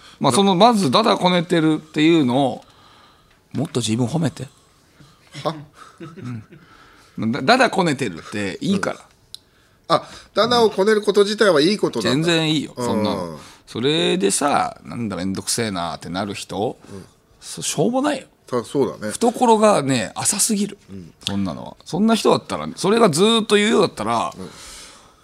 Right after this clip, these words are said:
Speaker 2: うん。
Speaker 1: なんか、そんな人だったら僕は別れちゃってもいいと思いますけどね。しょうもないじゃん。
Speaker 2: うん。
Speaker 1: 自分がさ、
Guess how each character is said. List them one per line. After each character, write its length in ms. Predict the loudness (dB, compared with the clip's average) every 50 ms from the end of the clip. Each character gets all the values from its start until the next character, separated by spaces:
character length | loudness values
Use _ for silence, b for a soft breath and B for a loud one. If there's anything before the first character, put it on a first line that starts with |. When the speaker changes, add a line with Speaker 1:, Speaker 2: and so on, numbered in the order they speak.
| -16 -10
Speaker 2:
う 60 | -6
ん。 60 | -4
Speaker 1:
な 100 | -2 -2
ん 40 | -2
か、 120 | -4 -4 -6
そ 140 | -6 -4
ん 100 | -2 -2
な 340 | 0 0 -2 -2 -2 -4 -4
人 160 | -4 -4 -2
だ 60 | -4 -4
っ 60 | -4
た 100 | -6 -8
ら 80 | -8 -8
僕 240 | -10 -8 -6 -2 0
は 420 | 2 4 4 4 4 4 2 2
別 240 | 0 -2 0 0 0
れ 60 | 0
ち 40 | -2
ゃ 20 | -4
っ 20 |
て 80 | -6 -4
も 80 | -4
い 60 | -2
い 20 | -2
と 80 | -2
思 80 | -2 -2
い 20 | -4
ま 100 | -6 -6
す 60 | -6
け 100 | -6 -8
ど 60 | -8 -8
ね。 260 | -10 -12 -12 -12 -14 -16 _ _ _ -6
し 140 | 0 0
ょ 40 | 2
う 20 | 2
も 100 | 2 2
な 100 | 2 2
い 40 | 0
じ 60 | 0
ゃ 40 | -4
ん。 80 | -10 -14 _ _ _ -8
Speaker 2:
う 80 | -6
ん。 360 | -6 -6 -6 -8 -10 -12 -14 -10
Speaker 1:
自 160 | -6 -2 -2 0
分 220 | 0 0 0 0
が 100 | 0 0
さ、 320 | 2 2 0 0 -2 -6